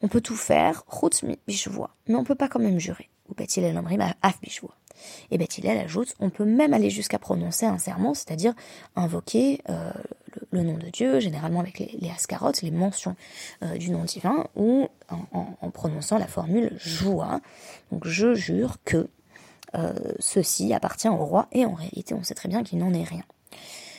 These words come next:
Si on n'avait pas assez d'éléments contextuels, on se dirait que cette Mishnah contredit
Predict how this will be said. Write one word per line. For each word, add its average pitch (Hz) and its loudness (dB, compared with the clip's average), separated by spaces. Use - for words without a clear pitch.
Si - 2
on 202 2
n'avait 190 2
pas 247 0
assez - -2
d'éléments 160 0
contextuels, - -2
on 190 -6
se - -2
dirait 180 2
que 220 0
cette - -4
Mishnah 185 -2
contredit 185 -4